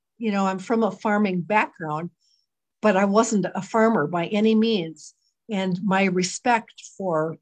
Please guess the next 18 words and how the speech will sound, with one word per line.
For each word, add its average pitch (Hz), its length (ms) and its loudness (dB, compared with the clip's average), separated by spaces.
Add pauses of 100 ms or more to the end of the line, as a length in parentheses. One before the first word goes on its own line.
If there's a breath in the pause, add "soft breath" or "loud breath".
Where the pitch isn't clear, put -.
(500)
all 233 220 4
of 226 140 0
the 165 120 -4
farming 214 760 0
community, 214 580 0 (420 soft breath)
anyone 262 460 0
that 190 240 -2
deals 208 580 4
with 175 380 -4 (600)
crops - 640 0
or 165 240 -4
land, 208 600 0 (420)
you 220 120 -8
just 208 320 -6
have 190 340 2
my 170 460 2 (240)
greatest 160 480 -4
respect. - 560 -8